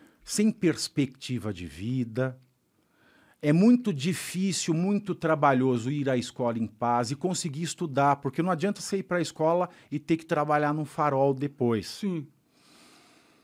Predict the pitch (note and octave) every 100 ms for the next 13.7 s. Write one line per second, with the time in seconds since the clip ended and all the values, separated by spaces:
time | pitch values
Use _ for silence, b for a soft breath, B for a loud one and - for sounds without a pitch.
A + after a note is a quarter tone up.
0 | b _ - D3+ F#3 F3+ F3+ F#3 F#3 -
1 | E3+ F#3 F3+ G3+ - - - G#3 A3+ F#3+
2 | A2 B2 - C3 B2 A#2 - A#2 A2 B2+
3 | B2+ D#3+ E3 F3 A3 - - _ _ -
4 | F#3+ F#3+ F3+ F3+ E3+ E3+ E3+ F3+ D3+ D3
5 | D3+ D3+ D3+ D3+ D3+ D3 D3 D3+ C#3+ D3+
6 | C3+ - C#3 - C3 B2 C3+ C3+ A#2+ B2+
7 | C3+ D3+ D3+ C#3 A#2 B2+ B2+ B2+ A2 A#2+
8 | A#2 C#3 C#3+ D#3 D#3 D3+ b b b b
9 | b - E3+ B2+ A#2 B2 A#2+ A2 B2+ B2
10 | - D3+ D3+ D3 C#3+ C#3+ C#3 C4+ - C4
11 | A#3+ G#3+ E3+ D3 - E3 A3 A3 G#3+ A3+
12 | C4+ C#4+ C#4+ B3+ G#3 C4+ G3 G3+ G3 F3
13 | G3 - G#3 F#3+ F3 E3 E3